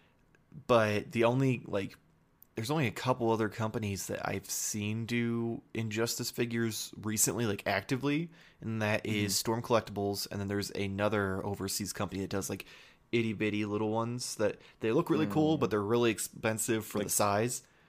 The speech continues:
Speaker 1: Um, like, the ones I saw, I think, were, like, thirty or forty bucks for a three-inch figure,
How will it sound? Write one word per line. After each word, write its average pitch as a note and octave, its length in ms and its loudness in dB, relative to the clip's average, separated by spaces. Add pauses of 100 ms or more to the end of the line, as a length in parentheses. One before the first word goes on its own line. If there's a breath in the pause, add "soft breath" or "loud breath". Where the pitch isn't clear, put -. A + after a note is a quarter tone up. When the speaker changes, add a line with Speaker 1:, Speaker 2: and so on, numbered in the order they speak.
(220 soft breath)
Speaker 1:
Um, F2+ 560 -4 (520)
like, C3+ 120 -2
the A2+ 60 0
ones A2+ 140 -2
I A#2 80 4
saw, A2+ 200 6
I A2 60 4
think, A2 180 -2
were, G#2+ 80 4
like, G2+ 200 0
thirty A2 400 2
or G#2 60 2
forty G#2+ 300 -2
bucks G2+ 360 0
for G2 340 -2
a - 100 -4
three-inch G#2+ 720 -2
figure, A#2 580 -2